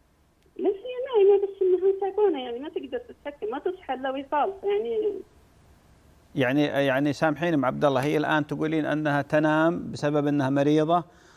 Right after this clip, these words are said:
Speaker 2: وما تصحي، يعني يروح عليها اليوم كامل وهي نايمة، هذا قصدك؟
Speaker 1: لا، لا.
Speaker 2: ها؟
Speaker 1: هي، هي ت-، تقوم في وقت الصلاة الحمد لله يعني ما فيها، بس إنها هي تنام في النهار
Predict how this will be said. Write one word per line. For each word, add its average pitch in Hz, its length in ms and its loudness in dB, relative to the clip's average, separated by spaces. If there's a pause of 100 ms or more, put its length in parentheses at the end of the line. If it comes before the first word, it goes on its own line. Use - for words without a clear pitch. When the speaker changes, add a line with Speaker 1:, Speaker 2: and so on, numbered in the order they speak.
(140)
Speaker 2:
وما 156 260 0
تصحي، 156 420 -2
يعني 143 300 2
يروح 151 240 0
عليها 156 220 2
اليوم 156 220 2
كامل 165 400 0
وهي 156 140 2
نايمة، 120 440 0
هذا 151 200 0
قصدك؟ 170 420 -2 (640)
Speaker 1:
لا، 254 180 -6
لا. 233 220 -6 (220)
Speaker 2:
ها؟ - 240 -2 (440)
Speaker 1:
هي، 302 240 -4 (560)
هي 226 260 -4
ت-، 226 600 -6
تقوم 240 300 -4
في - 120 0
وقت 202 200 -6
الصلاة 415 380 -2
الحمد 208 480 -6
لله 220 320 -2
يعني 190 320 -4
ما 214 160 2
فيها، 208 300 -2 (560)
بس 226 100 0 (120)
إنها 226 240 2
هي 226 180 0
تنام 240 400 0
في 226 120 -6
النهار 220 540 -2